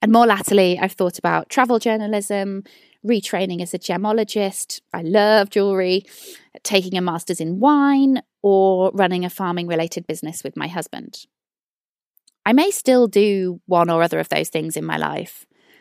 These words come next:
After all, I've potentially got another forty years of work ahead of me. But on reflection earlier this year, when, believe me, I did a lot of thinking about my career and those of other women, it struck me that what might have been helpful to me over the years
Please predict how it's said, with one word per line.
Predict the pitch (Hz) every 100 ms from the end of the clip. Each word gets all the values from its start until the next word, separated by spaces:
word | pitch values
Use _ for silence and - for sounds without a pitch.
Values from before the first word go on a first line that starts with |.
| _
After | 208 202 208
all, | 185 170 160
I've | 170
potentially | - 185 175 - 170
got | 175 165 -
another | 175 170 175
forty | - 175 175 175
years | 170 165
of | 170
work | 185 170 175
ahead | 180 175
of | 175
me. | 80 - 202 _ _ _ _ _ _ _ _ -
But | 262
on | 294
reflection | 320 180 - - 190
earlier | 190 180 175
this | 175 170 -
year, | 170 165 160 -
when, | 175 175 175 -
believe | 180 180 175
me, | 165 165
I | 170
did | 180 170 -
a |
lot | 196 185 - - -
of | - -
thinking | 165 175 165 160
about | 165 160
my | 165
career | 160 175 160 156 156 -
and | 165 165
those | 165 165
of | -
other | - 170
women, | - - 64 196 _ _ _ _ _ _
it | - -
struck | 262 262
me | 262 262
that | 233
what | 214 208
might | 196 190
have | -
been | 175
helpful | 208 240 - 180
to | -
me | 170 -
over | 165 170
the | 175
years | 160 - - - -